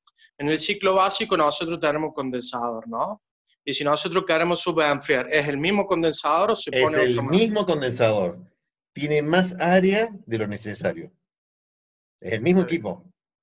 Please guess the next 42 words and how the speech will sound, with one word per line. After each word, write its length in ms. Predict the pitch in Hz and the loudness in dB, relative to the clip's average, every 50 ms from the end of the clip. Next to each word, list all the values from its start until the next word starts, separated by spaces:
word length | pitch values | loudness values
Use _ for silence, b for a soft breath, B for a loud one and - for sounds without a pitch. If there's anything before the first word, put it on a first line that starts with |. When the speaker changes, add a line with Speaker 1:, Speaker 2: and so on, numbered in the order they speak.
| _ _ _ _ _ _ _ _ _ _ | _ _ _ _ _ _ _ _ _ _
Speaker 2:
Es 80 | 87 90 | -12 -10
un 80 | 95 | -8
solo 180 | 92 123 131 139 | -6 -4 -4 -4
equipo. 200 | 123 120 135 127 | -4 -4 -4 -4
Speaker 1:
Perfecto. 240 | 131 135 - - 139 | -4 -4 -6 -8 -8
Speaker 2:
Es 60 | - | -8
un 120 | 104 131 151 | -6 -6 -4
condensador, 500 | - 160 147 143 120 123 135 143 160 - - | -2 -4 -4 -4 -6 -4 -2 -2 -2 -2 -4
un 140 | 117 123 | -4 -2
evaporador. 520 | 127 113 98 - 92 87 87 87 85 - _ _ _ _ _ _ _ _ _ _ _ _ _ _ _ _ _ _ _ _ _ _ _ _ _ _ | -2 -2 -2 -4 -6 -10 -8 -10 -12 -14 _ _ _ _ _ _ _ _ _ _ _ _ _ _ _ _ _ _ _ _ _ _ _ _ _ _
Speaker 1:
La, 140 | - - 160 | -10 -6 -4
Speaker 2:
Pero 80 | - - | -2 0
su 40 | 165 | 2
Speaker 1:
la, 140 | 160 170 196 | 2 2 2
Speaker 2:
problema 260 | 196 190 - 151 151 | 0 0 0 0 2
Speaker 1:
la 60 | 160 175 | 2 2
Speaker 2:
es 40 | - | 2
de 120 | - 107 | 0 0
Speaker 1:
ul- 60 | 110 | -2
Speaker 2:
la 120 | 101 101 - | -4 -6 -6
construcción 540 | - 104 - - 92 90 - - - 131 135 | -6 -6 -6 -8 -10 -12 -8 -6 -6 -4 -2
del 120 | 117 95 | -2 -2
equipo. 460 | 95 92 - 104 - - - - _ _ _ _ _ _ _ _ _ _ _ _ _ _ _ _ _ | -4 -4 -6 -10 -14 -14 -16 -20 _ _ _ _ _ _ _ _ _ _ _ _ _ _ _ _ _
Speaker 1:
Está 160 | _ 156 151 | _ -4 -2
bien. 140 | 147 143 135 139 | -2 -2 -4 -4
La 120 | 156 156 160 | -2 0 0
última 400 | 190 196 190 190 180 175 156 - | 0 0 -2 -4 -6 -6 -6 -2
consulta. 600 | - 139 143 143 143 - - 147 139 - 143 b b b b b b b b _ | -2 0 0 0 -2 -6 -12 -12 -12 -12 -14 b b b b b b b b _
El 100 | - 190 | -2 0
otro 220 | 196 196 196 190 180 | 0 0 0 0 2
día 180 | 185 196 190 190 | 2 2 2 2
cuando 180 | 175 156 156 147 | 0 0 -2 -2
el, 720 | 143 143 143 135 131 131 131 131 127 123 123 123 123 127 | -4 -4 -4 -2 -2 0 0 0 0 -2 -2 -4 -4 -4
el, 400 | 147 - - 131 127 123 123 135 139 | -4 -4 -6 -8 -10 -10 -10 -10 -8
el 120 | 139 131 135 | -8 -8 -8
ingeniero 460 | 135 131 - 143 143 147 160 170 165 | -8 -8 -6 -4 -2 0 0 -2 -2
Fonseca 520 | - - 139 143 135 - - 165 - 165 | -2 -2 -2 -2 -2 -2 -6 -6 -6 -6
estaba 420 | 135 - 160 156 151 143 135 127 127 | -4 -2 0 2 2 2 2 2 0
haciendo 460 | 127 - - 151 147 147 143 139 131 | -2 -6 -8 -6 -6 -4 -2 -2 -2
los 180 | 127 120 117 117 120 120 | -2 -4 -6 -6 -10 -14
ejercicios 760 | - - 127 123 135 131 - - 165 160 - 160 151 143 135 127 | -12 -10 -8 -8 -6 -6 -6 -6 -6 -4 -2 -2 -2 0 -2 -2
y 140 | 127 123 | -4 -8